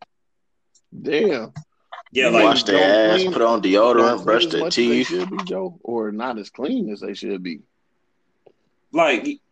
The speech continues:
Speaker 2: not as well kept up, like, uh,
Speaker 3: Both.
Speaker 2: they can't cook. They're, if you go to their house, like, it's messy. Like, do you run into that more now?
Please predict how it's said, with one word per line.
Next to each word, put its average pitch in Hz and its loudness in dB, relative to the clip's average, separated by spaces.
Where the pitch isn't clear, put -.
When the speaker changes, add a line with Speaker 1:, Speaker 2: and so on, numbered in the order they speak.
Speaker 2:
not 180 0
as 160 0
well 156 2
kept - -4
up, 143 2
like, 107 2
uh, 95 -4
Speaker 3:
Both. 170 6
Speaker 2:
they 95 2
can't 120 -4
cook. 110 -2
They're, 107 0
if 104 0
you 110 -4
go 117 4
to 113 2
their 107 2
house, 110 0
like, 95 0
it's 92 -4
messy. 107 -2
Like, 95 -6
do 107 -2
you 127 2
run 123 2
into 117 -4
that 107 0
more 120 4
now? 123 2